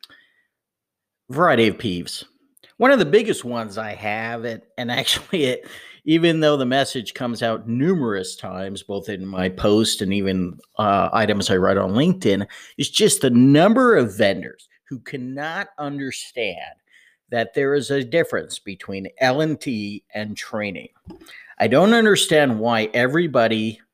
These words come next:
in the e-learning space, or the majority, let me rephrase that, the majority,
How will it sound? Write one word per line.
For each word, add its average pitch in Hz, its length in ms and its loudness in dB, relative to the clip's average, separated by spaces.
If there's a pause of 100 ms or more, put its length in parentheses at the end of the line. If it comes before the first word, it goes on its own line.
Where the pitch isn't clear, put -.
(160)
in 104 140 -8
the 107 220 -4
e-learning 131 420 -2
space, - 600 -8
or 107 120 0
the 110 80 -4
majority, 104 640 -2
let 101 140 -10
me 101 100 -4
rephrase - 540 -10
that, 85 240 -8
the 117 80 -2
majority, 92 560 -4